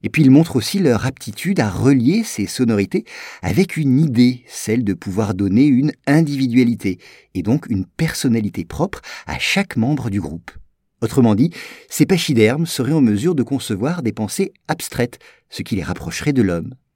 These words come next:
D'ailleurs, sachez qu'il n'est pas exclu que les éléphants utilisent la même méthode, entre guillemets, pour nommer des aliments ou même des lieux.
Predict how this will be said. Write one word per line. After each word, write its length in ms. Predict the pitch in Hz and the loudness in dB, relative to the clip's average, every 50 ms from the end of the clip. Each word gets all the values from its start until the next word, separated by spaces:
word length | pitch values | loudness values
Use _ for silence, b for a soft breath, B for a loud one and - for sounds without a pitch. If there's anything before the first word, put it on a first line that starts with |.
| _ _ _ _ _ _ - | _ _ _ _ _ _ -4
D'ailleurs, 160 | - 98 120 | 2 2 2
sachez 240 | - - 110 - 151 | 2 0 -2 -2 -2
qu'il 160 | 135 - 123 | 0 2 4
n'est 100 | 113 110 | 4 4
pas 160 | 110 - 147 | 2 2 2
exclu 380 | 147 135 - - - - - 170 | 2 2 0 -2 -8 -6 -6 -6
que 140 | 170 - 127 | -4 0 0
les 180 | 120 104 107 | 2 4 4
éléphants 380 | 120 110 110 104 - - 165 160 | 4 4 4 2 0 -2 0 0
utilisent 420 | 135 107 - 110 107 139 143 120 | 0 -2 -4 -4 -4 -4 -2 -2
la 80 | 117 107 | 0 2
même 320 | 104 107 110 110 107 104 | 2 2 2 4 4 4
méthode, 500 | 101 101 104 113 113 110 - 180 208 208 | 4 4 4 4 4 2 0 0 0 0
entre 260 | 165 131 107 - 113 104 | 0 -2 -2 -2 -4 -4
guillemets, 360 | 98 98 98 104 127 180 196 | -2 0 0 2 2 0 0
pour 280 | - - 120 101 101 | -4 -8 -10 -6 -2
nommer 320 | 101 107 117 123 151 175 165 | 0 0 2 2 2 0 0
des 340 | 123 117 113 101 90 95 139 | 0 -2 -2 -2 -2 0 0
aliments 480 | 156 143 135 123 117 117 123 165 190 B B B B B B B | 0 2 4 4 4 4 4 0 -2 B B B B B B B
ou 80 | - 110 | -2 0
même 260 | 104 131 156 165 127 | 2 4 4 4 2
des 120 | 107 104 | 2 2
lieux. 420 | 101 98 101 110 123 123 127 127 | 0 2 2 4 4 4 2 -2